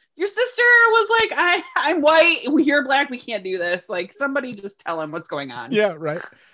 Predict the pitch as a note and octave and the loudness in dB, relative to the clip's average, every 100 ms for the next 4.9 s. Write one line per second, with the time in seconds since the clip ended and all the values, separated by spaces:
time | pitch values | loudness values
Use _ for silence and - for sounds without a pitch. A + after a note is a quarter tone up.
0 | _ _ - F#3 D#3+ D#3+ D3+ C#3 E3+ F3+ | _ _ 2 4 4 0 -6 -4 -4 -4
1 | - F3+ F#3 F3+ F3 - E3 D#3+ D#3+ C#3 | -6 -8 -8 -8 -8 -4 -6 -6 -10 -12
2 | - D#3 C#3+ C3+ B2+ B2+ B2 A#2 A2+ A#2 | -12 -10 -10 -10 -8 -6 -6 -8 -10 -10
3 | A2 A2 G#2+ A2 A#2+ A2 A2+ G#2+ _ A#2 | -10 -12 -12 -12 -14 -14 -16 -18 _ -16
4 | - B2+ A2 A#2 A2+ A2 A#2 D3 | -12 -10 -8 -8 -10 -10 -10 -16